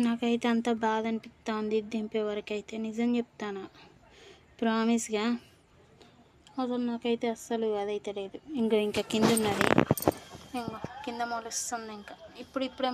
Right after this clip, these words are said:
మొలుస్తుంది. అది ఎందుకు తీసుడు అనేసి తీయట్లేదు, కట్ చేయట్లేదు. కిందిదే ఎక్కువ కట్ చేస్తాను నేను, ఇదే ఎక్కువ కూరలలో కట్ చేసేస్తాను నేను ఎక్కువ. ఇది అస్సలు ముట్టుకోను. ఇంక ఇవాళ పచ్చడి చేయబుద్ధి అయిందనేసి చేస్తాను.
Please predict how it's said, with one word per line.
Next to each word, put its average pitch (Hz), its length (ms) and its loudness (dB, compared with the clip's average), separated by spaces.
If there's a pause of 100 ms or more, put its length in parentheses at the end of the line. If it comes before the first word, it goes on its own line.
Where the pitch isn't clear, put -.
మొలుస్తుంది. 233 640 -4
అది 226 160 -10
ఎందుకు 247 280 -8
తీసుడు 247 340 -4
అనేసి 233 380 -8
తీయట్లేదు, 226 560 -8
కట్ 220 180 -2
చేయట్లేదు. 214 480 -6 (640)
కిందిదే 311 480 10
ఎక్కువ - 220 4 (100)
కట్ 233 200 6
చేస్తాను 220 320 -2
నేను, 214 180 -4
ఇదే 254 120 0 (100)
ఎక్కువ - 220 -8 (120)
కూరలలో 233 580 0
కట్ 208 180 -8
చేసేస్తాను 196 640 -8
నేను 196 200 -6
ఎక్కువ. - 300 -2 (1160)
ఇది 226 160 4
అస్సలు - 340 4
ముట్టుకోను. 226 480 0 (1040)
ఇంక 247 160 12
ఇవాళ 247 260 12
పచ్చడి 254 400 10
చేయబుద్ధి 233 400 10
అయిందనేసి 220 580 6 (1400)
చేస్తాను. - 580 -4